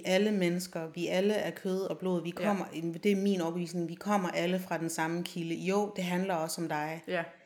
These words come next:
Speaker 1: Fordi, hvor, fordi når du, når du vælger, og nu siger jeg
Speaker 2: Ja.
Speaker 1: vælger,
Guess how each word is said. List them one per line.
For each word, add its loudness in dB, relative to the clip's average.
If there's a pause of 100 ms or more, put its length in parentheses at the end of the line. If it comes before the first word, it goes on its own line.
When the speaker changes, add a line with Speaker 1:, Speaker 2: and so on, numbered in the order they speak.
(220)
Speaker 1:
Fordi, 0
hvor, 8 (380)
fordi -2
når 4
du, 4 (160)
når 4
du 8
vælger, 6
og 2
nu 4
siger 2
jeg 2
Speaker 2:
Ja. 4
Speaker 1:
vælger, 0